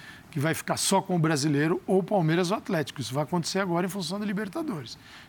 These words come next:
Isso torna essa equipe muito mais competitiva. Em relação aos adversários.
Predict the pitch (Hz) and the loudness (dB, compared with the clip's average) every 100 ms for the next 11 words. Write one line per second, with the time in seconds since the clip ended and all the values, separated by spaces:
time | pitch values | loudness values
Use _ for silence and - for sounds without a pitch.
0 | - 151 139 - 226 175 - 208 190 190 | -2 0 0 -2 -4 -6 0 4 4 4
1 | 196 - 185 - 180 202 185 185 202 202 | 2 2 0 0 -2 2 0 2 2 0
2 | - 214 214 196 - - 240 131 113 - | 0 -2 -2 -2 -4 0 0 0 -4 -16
3 | - - - - - - - - - 123 | -20 -20 -20 -20 -20 -20 -20 -20 -4 0
4 | 147 - 160 151 175 170 214 208 147 113 | 0 2 2 2 2 2 0 0 -2 -4